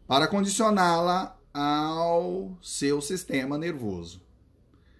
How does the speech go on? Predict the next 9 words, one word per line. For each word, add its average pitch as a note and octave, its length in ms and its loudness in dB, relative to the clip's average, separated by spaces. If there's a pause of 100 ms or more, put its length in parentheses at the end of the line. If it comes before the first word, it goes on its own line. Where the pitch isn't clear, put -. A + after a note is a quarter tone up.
(240)
Isso E3+ 400 4
envolve D3 840 2
ancorar C3 560 -2
uma D#3+ 200 -4
sensação E3+ 520 -4
física D#3+ 1000 0 (200)
ao C3+ 280 0
seu D3+ 200 -4
corpo, B2 440 -2